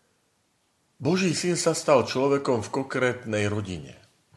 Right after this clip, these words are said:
ktorú prijal za svoju so všetkými dôsledkami.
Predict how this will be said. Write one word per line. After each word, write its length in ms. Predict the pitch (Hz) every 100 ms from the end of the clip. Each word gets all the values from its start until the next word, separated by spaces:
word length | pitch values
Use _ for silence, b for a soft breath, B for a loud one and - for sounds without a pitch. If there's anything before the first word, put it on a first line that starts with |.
| - _ -
ktorú 320 | 110 107 104
prijal 640 | 113 120 120 113 107 104 B B B B
za 320 | - 87 98
svoju 480 | - 110 104 120 135 139 b b b _
so 160 | 131 101
všetkými 880 | 104 147 - - 131 127 120 -
dôsledkami. 880 | 98 98 135 - 90 - - - -